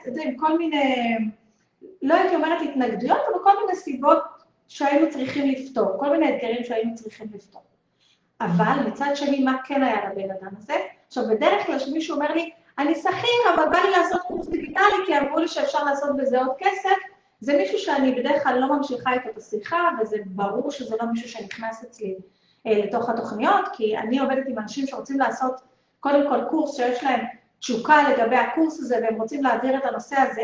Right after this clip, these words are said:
הלאה, גם מתוך איזשהו מקום שהם רוצים להעביר את זה הלאה,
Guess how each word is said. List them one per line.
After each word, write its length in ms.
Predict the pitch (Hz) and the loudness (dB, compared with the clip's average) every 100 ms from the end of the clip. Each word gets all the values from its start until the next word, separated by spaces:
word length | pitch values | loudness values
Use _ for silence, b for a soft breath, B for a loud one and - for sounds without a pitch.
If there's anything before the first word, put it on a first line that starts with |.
| - | 0
הלאה, 260 | 277 277 - | 2 2 2
גם 180 | 269 254 | 2 2
מתוך 420 | 262 262 - - _ _ _ b b b _ - | 2 0 -2 -12 _ _ _ b b b _ -4
איזשהו 840 | 247 277 277 240 226 214 208 - - _ - | -2 -2 0 2 4 4 2 -2 -14 _ -4
מקום 360 | 220 - 302 302 | -4 2 4 6
שהם 260 | 285 226 | 4 0
רוצים 200 | 208 277 | -2 -2
להעביר 340 | 247 214 247 247 | 0 0 0 -2
את 100 | 220 | -2
זה 120 | 202 | -2
הלאה, 320 | 190 208 320 | 0 2 2